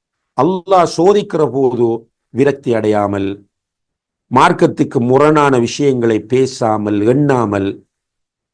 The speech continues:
ஆ, தேவையில்லாத காரியங்களில் ஈடுபடாமல், அல்லாஹுடைய கலா என்று அதை யார் பொருந்திக் கொள்கிறாரோ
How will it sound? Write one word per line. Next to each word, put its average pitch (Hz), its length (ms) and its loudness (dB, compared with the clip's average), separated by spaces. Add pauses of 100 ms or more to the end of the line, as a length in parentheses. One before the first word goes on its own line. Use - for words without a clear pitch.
(300)
ஆ, 120 400 2 (280)
தேவையில்லாத 151 680 6
காரியங்களில் 131 720 2
ஈடுபடாமல், 110 840 0 (520)
அல்லாஹுடைய 131 580 4
கலா 131 420 2
என்று 135 400 2
அதை 113 320 -2
யார் 120 300 -2
பொருந்திக் 151 480 0
கொள்கிறாரோ 95 560 -4